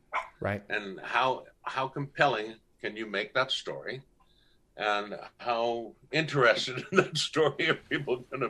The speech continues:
Speaker 2: be? You know? And, uh, if they like it, that's wonderful.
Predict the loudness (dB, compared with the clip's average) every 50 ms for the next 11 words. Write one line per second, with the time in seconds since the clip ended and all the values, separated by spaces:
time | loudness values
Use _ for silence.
0 | -4 _ 0 4 6 6 4 4 0 _ _ _ _ _ _ _ -20 -20 -20 -6
1 | 0 2 4 6 6 6 4 2 -2 _ _ _ _ -20 -20 -20 -10 -4 0 4
2 | 6 6 6 4 4 4 6 6 8 8 6 6 4 2 2 4 4 4 6 6
3 | 6 6 6 4 2 2 4 4 4 4 2 -2 -2 0 0 0 0 -2 -4